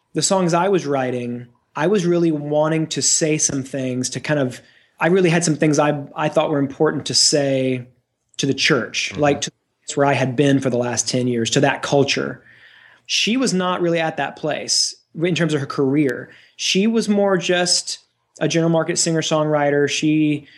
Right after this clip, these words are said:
Speaker 1: never really played, she was never interested in doing anything that could be categorized in any way as, like,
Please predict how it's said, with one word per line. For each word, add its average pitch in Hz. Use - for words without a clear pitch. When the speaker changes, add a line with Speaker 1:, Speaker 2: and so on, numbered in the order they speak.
Speaker 1:
never 156
really 160
played, 151
she 175
was 160
never 165
interested 151
in 143
doing 143
anything 147
that 151
could 131
be 135
categorized 135
in 135
any 139
way 131
as, 123
like, 107